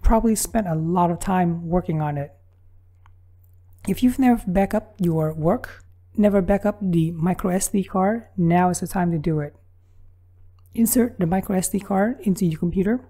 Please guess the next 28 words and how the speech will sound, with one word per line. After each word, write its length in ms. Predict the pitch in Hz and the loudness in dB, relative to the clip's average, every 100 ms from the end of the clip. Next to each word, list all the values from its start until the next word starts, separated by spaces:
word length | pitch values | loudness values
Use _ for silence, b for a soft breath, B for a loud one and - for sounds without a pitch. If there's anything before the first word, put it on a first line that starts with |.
| - - - - | -20 -20 -20 -8
Choose 300 | - 220 - | 0 0 0
the 80 | 190 | -2
appropriate 680 | - - 196 214 233 - | 0 0 0 0 -2 -4
drive 360 | - 190 190 190 | -2 2 2 2
letter 280 | 190 220 240 | 2 2 0
that 80 | 196 | -2
was 160 | 170 - | -2 -4
assigned 460 | 160 180 180 196 | -6 -2 -2 -2
to 100 | - | -2
that 180 | 175 175 | -2 -2
micro 580 | 180 175 - 180 175 - - - | -2 -4 -2 -2 -2 -6 -18 -6
S 160 | 190 - | -6 -2
D 140 | 190 | -4
card. 320 | - 196 247 - - - - - - - | -2 0 -2 -6 -20 -20 -20 -20 -20 -10
So 160 | - 196 | -2 0
for 120 | 214 | 2
instance, 500 | 226 - 240 247 - | 2 2 0 -2 -4
choose 400 | - - 214 208 | -4 0 0 -2
the 100 | 202 | -2
S 200 | 190 - | -2 -2
drive 360 | - 160 151 - - | -2 -2 -2 -6 -4
if 180 | 156 | -4
that's 240 | 170 165 - | -2 -6 -4
your 240 | 160 156 | -4 -4
micro 640 | 165 170 165 180 160 165 - | -2 -4 -4 -4 -4 -4 -8
S 140 | 190 - | -8 -2
D 120 | 180 | -2
card. 380 | - 151 170 | -2 -4 -4